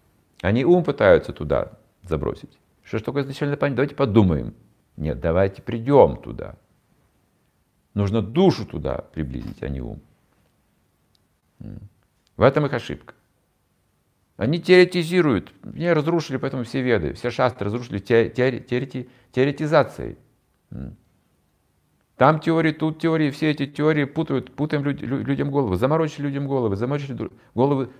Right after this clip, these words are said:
с-, себе, друг другу. Учёные, они противоречат друг другу. Щас часть учёных атеистов, щас часть учёных уже верующих становится больше и больше. Потому что наука запутала всё окончательно.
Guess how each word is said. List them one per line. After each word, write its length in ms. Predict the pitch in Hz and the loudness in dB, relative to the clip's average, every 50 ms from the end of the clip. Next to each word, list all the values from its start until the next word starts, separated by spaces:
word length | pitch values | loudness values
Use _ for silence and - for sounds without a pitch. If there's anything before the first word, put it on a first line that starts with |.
| _ _ _ | _ _ _
с-, 220 | _ - - - - | _ -20 -20 -20 -16
себе, 320 | - - 147 143 143 143 117 | -8 -6 -4 0 0 0 0
друг 220 | 95 123 131 120 | 0 -2 -4 -2
другу. 260 | 127 151 151 127 113 | -2 -2 -2 -2 -2
Учёные, 460 | 110 113 110 - 160 156 151 139 120 | -2 -4 -2 0 0 0 0 0 0
они 140 | 110 104 107 | 0 0 0
противоречат 580 | 107 107 113 - 113 139 143 165 175 - 135 113 | -2 -2 -4 -4 -2 -2 -2 -2 -2 -2 -4 -4
друг 160 | 110 123 131 | -4 -6 -4
другу. 440 | 135 147 151 135 110 101 87 - - _ _ _ _ _ _ _ _ _ _ _ _ _ _ _ _ _ _ | -2 -2 0 0 0 -2 -2 -4 -10 _ _ _ _ _ _ _ _ _ _ _ _ _ _ _ _ _ _
Щас 260 | - - 135 131 127 | -2 0 2 2 2
часть 260 | - - 151 147 127 | 2 0 0 0 0
учёных 380 | 127 117 - 131 123 117 - - | -2 -4 -2 0 0 0 2 2
атеистов, 500 | 120 117 - 139 147 147 143 - 104 101 | 2 2 2 2 0 0 0 -2 -4 -4
щас 180 | - 107 104 | -2 -4 -4
часть 260 | - - - 120 107 - | -2 0 0 0 0 -2
учёных 300 | 113 - 113 113 107 101 | -4 -4 -2 -2 -2 -2
уже 160 | 104 104 101 | -2 0 2
верующих 360 | 104 113 101 90 87 - - | 4 4 4 4 2 -4 -10
становится 420 | - - 80 76 62 52 - - | -10 -10 -8 -8 -8 -10 -10 -10
больше 260 | 71 76 71 - - - | -6 -6 -6 -6 -8 -12
и 40 | |
больше. 280 | - - - - - - _ _ _ _ _ _ _ _ _ _ _ _ _ _ _ _ _ _ _ _ _ _ _ _ _ _ _ _ _ _ _ _ _ _ _ _ _ _ _ | -12 -12 -14 -16 -20 -20 _ _ _ _ _ _ _ _ _ _ _ _ _ _ _ _ _ _ _ _ _ _ _ _ _ _ _ _ _ _ _ _ _ _ _ _ _ _ _
Потому 340 | - 110 107 131 131 135 139 | -6 -2 0 2 2 2 2
что 500 | 135 - 139 127 123 117 101 - - - - _ _ _ - | 2 2 2 2 4 4 2 -2 -4 -10 -20 _ _ _ -4
наука 480 | 113 117 135 147 170 180 175 165 123 | 0 2 6 8 8 8 8 6 4
запутала 540 | 95 87 113 139 139 180 175 170 175 170 170 | 2 2 0 0 -2 -2 -2 0 0 2 0
всё 280 | 160 160 - - 160 139 | 0 -2 -2 2 6 6
окончательно. 640 | 135 - 139 135 - - 104 101 - - - - - | 6 6 4 0 2 2 0 0 0 -4 -8 -8 -10